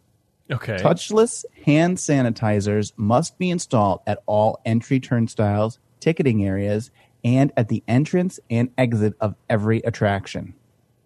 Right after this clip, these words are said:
Speaker 1: Okay.
Speaker 2: So
Speaker 1: Im-
Speaker 2: that's good.
Speaker 1: Imagine,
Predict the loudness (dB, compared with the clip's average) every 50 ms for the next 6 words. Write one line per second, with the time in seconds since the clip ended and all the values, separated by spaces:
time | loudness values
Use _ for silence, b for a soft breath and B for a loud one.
0 | _ _ _ _ _ _ _ _ _ _ _ _ _ _ _ _ _ _ _ _
1 | _ _ _ _ _ _ _ _ _ _ _ _ _ _ _ -20 -16 -12 -10 -10
2 | -10 -10 -10 -8 -6 -6 -4 -4 -4 -6 -6 -10 -12 _ _ _ _ _ _ _
3 | -2 2 2 4 2 2 0 0 0 2 2 2 0 -2 -4 B B B B B
4 | B B B 2 4 4 4 4 2 0 -4